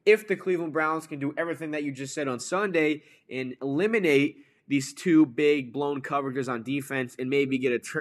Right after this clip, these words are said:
takeaway because how you mentioned, you know, pass heavy, you gotta play, you know, pay, you don't have time possession, isn't going your way, you know, making a turnover. So maybe substitute a blown coverage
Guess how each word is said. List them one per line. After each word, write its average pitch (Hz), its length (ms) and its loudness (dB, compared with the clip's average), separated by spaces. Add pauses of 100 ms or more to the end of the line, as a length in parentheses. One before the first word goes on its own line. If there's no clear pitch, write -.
takeaway 156 600 2
because 135 640 -4 (220)
how 131 140 0
you 143 160 -4
mentioned, 139 560 -4
you 127 80 -8
know, 101 200 -8 (360)
pass 131 320 -2
heavy, 135 320 -2
you 123 220 -2
gotta 117 220 -2
play, 127 300 -8
you 127 140 -6
know, 107 100 -4
pay, 131 320 -4
you 131 120 -8
don't 135 160 -4
have 123 220 -2
time 117 240 -2
possession, 139 460 -6
isn't 127 180 -6
going 127 220 -4
your 123 100 -2
way, 127 340 0 (420)
you 131 100 -10
know, 113 120 -6
making 120 260 -4
a 110 60 -4
turnover. 160 480 2
So 147 140 -4
maybe 170 280 0
substitute 151 640 -4
a 135 60 -6
blown 151 260 0
coverage 165 500 0